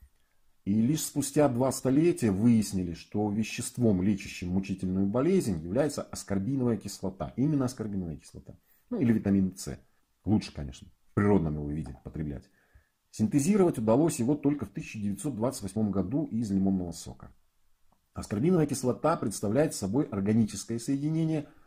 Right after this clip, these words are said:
родственное глюкозе, в виде белого кристаллического порошка, очень сильно кислого вкуса. Выполняет биологические функции восстановителя и кофермента некоторых метаболических процессов.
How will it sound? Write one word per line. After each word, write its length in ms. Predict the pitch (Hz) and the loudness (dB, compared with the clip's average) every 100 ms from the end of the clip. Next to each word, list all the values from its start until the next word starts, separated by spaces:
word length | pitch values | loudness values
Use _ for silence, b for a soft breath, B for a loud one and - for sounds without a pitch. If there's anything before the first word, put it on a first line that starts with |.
| B - | B 0
родственное 480 | 110 139 151 147 147 | 0 0 0 2 2
глюкозе, 720 | 143 147 113 110 90 90 90 | 0 2 4 4 4 -2 -6
в 100 | 87 | -2
виде 220 | 165 123 | 0 2
белого 360 | 92 143 127 | 4 6 6
кристаллического 680 | - 92 101 117 - - 123 | 2 -6 -2 -2 -4 -6 -6
порошка, 720 | - 127 120 - - 87 82 - | -4 -6 -6 -8 -4 -2 -4 -6
очень 300 | - - 95 | -8 -6 -8
сильно 340 | - 131 117 | 0 2 2
кислого 480 | 92 - 107 107 101 | 0 -6 -6 -6 -6
вкуса. 440 | - - - - - _ _ _ _ _ _ - | -10 -16 -16 -18 -20 _ _ _ _ _ _ -10
Выполняет 400 | 90 117 190 147 | -2 2 2 4
биологические 560 | 113 117 139 - 151 | 4 2 -2 -8 -10
функции 460 | - 110 117 104 110 | -6 2 2 2 -2
восстановителя 680 | 101 - 98 95 92 123 175 | -2 0 2 2 0 0 -2
и 160 | - | -4
кофермента 640 | - 107 95 87 87 92 151 | -8 -6 -4 -2 -2 -2 -2
некоторых 380 | 135 - - | -2 -4 -8
метаболических 640 | 120 104 85 107 - - - | -6 -4 -2 -2 -4 -14 -12
процессов. 500 | 127 - 85 76 | -12 -8 -8 -6